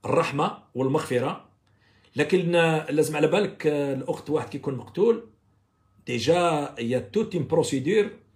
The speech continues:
آه، ادمينستراتيف اي سيرتو جوريديك. لازم تعرفي باللي راح يكون فيه تحقيق على الموت تاعو، سيرتو الآن رانا نتكلموا على واحد مقتول، صافي دير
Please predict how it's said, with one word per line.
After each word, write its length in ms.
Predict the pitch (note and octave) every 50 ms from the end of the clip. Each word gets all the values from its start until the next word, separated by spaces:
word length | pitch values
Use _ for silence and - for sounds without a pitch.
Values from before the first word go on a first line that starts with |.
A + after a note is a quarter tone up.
| _ _ _ _ _ _ _ _ _ _ -
آه، 260 | B2 A#2+ A#2 A#2 A#2 -
ادمينستراتيف 840 | C3 B2 A#2+ C3 B2 A2 - - A2 G#2 G2+ - - - - _ _ _ B2
اي 60 | A2+
سيرتو 560 | - - C#3+ C3 C3 - - G3 G3 G3 G3 - _ _ _ _ -
جوريديك. 680 | A2 G#2 D3+ D#3 C#3+ C#3+ B2 G2+ G#2 - - - - _ _ _ _ _ _ _ _ _ _ _ _ _ _ _ _ _ _ _ _ _ _ _ _ _ _ _ _ _
لازم 260 | G2+ A#2 - A#2+ A2
تعرفي 560 | - E3 D#3 D3+ - - C#3+ F3 - - - _
باللي 300 | A2 G#2 C3 B2+ B2+ B2
راح 140 | A#2+ - -
يكون 200 | A2+ - D3+ C3+
فيه 200 | - C3+ B2 G2+
تحقيق 520 | - - - - D3+ D#3+ D#3+ - - - _ _ _ _ _ _ _ _ _ _ _ _ _ _ _ -
على 240 | G2+ G#2 A2+ A#2+
الموت 260 | C3 C#3 D#3 C#3+ - -
تاعو، 460 | - - C3+ A#2+ A2+ B2 E3 F3 - - _ _ _ _ _ _ _ _
سيرتو 400 | - - C3+ B2 C3 - F3 E3+
الآن 320 | D#3 D#3+ - F3 F3+ -
رانا 220 | D#3 D#3 D3+ D3
نتكلموا 500 | C3+ - - - D#3 D#3 D3 D3+ E3+ F#3+
على 100 | D3 D3
واحد 200 | D3 E3 - C3+
مقتول، 380 | C#3+ C#3 - - - D3+ C#3 B2
صافي 240 | - C#3 B2+ B2 B2+
دير 320 | C3 D3+ F3+ F3+ - -